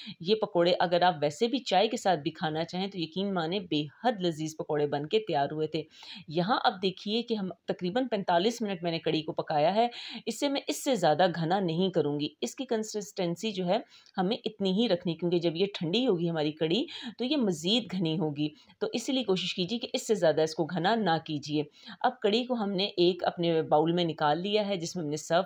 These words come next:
करना है और पकौड़े अब इसमें डाल लेंगे। पकौड़े अगर हम सारे कढ़ी के अंदर ही basically डाल दें, तो उससे क्या होता है कि सारे पकौड़े जो हैं, वो कढ़ी को पी लेते हैं। इसलिए जिस सर्विंग बाउल में डालें, उसी में ही कढ़ी को डाल के सर्व कीजिए। तो यहाँ देखिए, कितने लजीज पकौड़े बन के तैयार हुए।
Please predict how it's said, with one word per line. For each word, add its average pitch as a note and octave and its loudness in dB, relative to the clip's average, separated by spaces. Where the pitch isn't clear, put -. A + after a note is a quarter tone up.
करना G#3 0
है G3+ -2
और B3+ 6
पकौड़े G3 4
अब D#3+ 2
इसमें D#3+ -2
डाल D3+ 2
लेंगे। D3+ -4
पकौड़े A3 0
अगर C#4+ 2
हम C#4+ 0
सारे G3 2
कढ़ी F#3+ 2
के F3 0
अंदर F3 2
ही B3 0
basically E3+ -2
डाल D#3+ 6
दें, F#3+ 0
तो - -10
उससे - 0
क्या B3+ 4
होता B3 2
है C#4 6
कि C4+ 0
सारे G#3+ 4
पकौड़े G3+ 2
जो G3 -2
हैं, G3+ 0
वो B3 2
कढ़ी F#3 2
को A#3 2
पी G#3 -2
लेते D#3+ 2
हैं। D#3+ 0
इसलिए B3+ -4
जिस A3 -2
सर्विंग F#3 4
बाउल F3+ 4
में E3+ 0
डालें, D#3+ 2
उसी G#3+ -2
में F#3+ 0
ही A3 0
कढ़ी F3+ 0
को D#3+ -4
डाल D3 0
के A3+ 2
सर्व F3 0
कीजिए। D#3 -8
तो E3 -4
यहाँ E3 -4
देखिए, A3 0
कितने A3+ -4
लजीज A3 -4
पकौड़े F#3 -2
बन D3 -2
के A3+ -2
तैयार E3 0
हुए। D#3+ 0